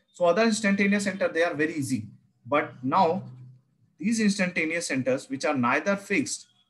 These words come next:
nor permanent, these are very important to find out, right? So this is how we locate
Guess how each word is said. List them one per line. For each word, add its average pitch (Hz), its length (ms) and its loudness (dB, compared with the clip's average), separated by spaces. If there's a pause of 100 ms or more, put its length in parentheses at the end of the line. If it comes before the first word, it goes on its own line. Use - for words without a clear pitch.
(160)
nor 151 440 -2 (500)
permanent, 170 480 -2 (260)
these 208 220 -4
are 220 80 0
very 165 220 -2
important 139 420 -4
to 143 60 -12
find 107 280 -4
out, 104 120 -12 (480)
right? 175 200 -6 (300)
So 202 140 0
this 196 220 0
is 240 140 -2
how 185 200 2
we 196 160 -2
locate 156 520 -2